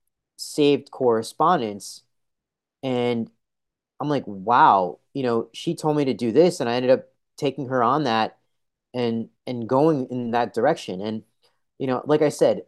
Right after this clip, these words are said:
you know, when you're in that, those early, like, twenties or those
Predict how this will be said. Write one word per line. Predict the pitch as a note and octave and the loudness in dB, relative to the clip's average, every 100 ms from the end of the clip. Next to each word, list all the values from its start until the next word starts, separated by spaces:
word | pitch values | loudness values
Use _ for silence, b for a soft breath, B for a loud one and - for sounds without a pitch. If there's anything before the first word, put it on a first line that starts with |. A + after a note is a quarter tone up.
| _ | _
you | D3 | -4
know, | C#3 | -2
when | C#3 | 0
you're | D#3+ F#3+ F3 - _ _ | 4 4 4 -2 _ _
in | D3+ | -2
that, | C#3+ C3 - _ _ _ | 0 0 -4 _ _ _
those | C#3 C3 - | -2 -2 2
early, | D3+ D3+ D3 C#3 B2+ A#2 _ _ _ _ _ _ | 6 8 8 6 2 -4 _ _ _ _ _ _
like, | A#2 - _ _ | -6 -6 _ _
twenties | - D#3+ D3+ C#3+ C#3+ C3 - | -4 0 2 2 -2 -4 -2
or | B2+ | 0
those | A#2+ A2+ | 0 -2